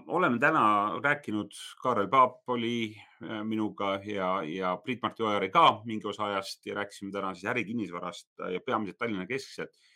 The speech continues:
Heitsime lihtsalt põgusa pildi, äh, nüüd üüri, äh, ütleme siis büroo hind-, pindadele ja rääkisime üüri, äh, üüri siis, ütleme, hindadest büroo kontekstis. Rääkisime, äh, siis kaubandusest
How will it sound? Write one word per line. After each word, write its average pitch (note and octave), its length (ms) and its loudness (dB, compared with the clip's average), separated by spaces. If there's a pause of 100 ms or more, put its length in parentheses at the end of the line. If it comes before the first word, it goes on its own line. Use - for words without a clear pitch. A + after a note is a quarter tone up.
(240)
Heitsime D3 300 -2
lihtsalt - 260 -6
põgusa G#2+ 480 0
pildi, B2+ 480 -6 (400)
äh, F#2 720 -8
nüüd F#2+ 400 -8
üüri, A#2+ 560 -2 (160)
äh, G2+ 240 -12 (400)
ütleme G#2 240 -4
siis - 240 -12
büroo C3 320 6
hind-, A2+ 320 -2
pindadele G2 640 -2
ja F#2 100 -2
rääkisime F#2+ 480 -6
üüri, G#2+ 480 -2 (160)
äh, F#2 320 -10 (640)
üüri A2+ 400 0
siis, F2+ 160 -14
ütleme, F#2 560 -10
hindadest A2+ 720 -4 (160)
büroo G#2+ 480 0
kontekstis. F#2+ 640 -10 (480)
Rääkisime, F#2+ 580 -6 (540)
äh, F#2+ 160 -16
siis - 160 -20
kaubandusest A2+ 960 0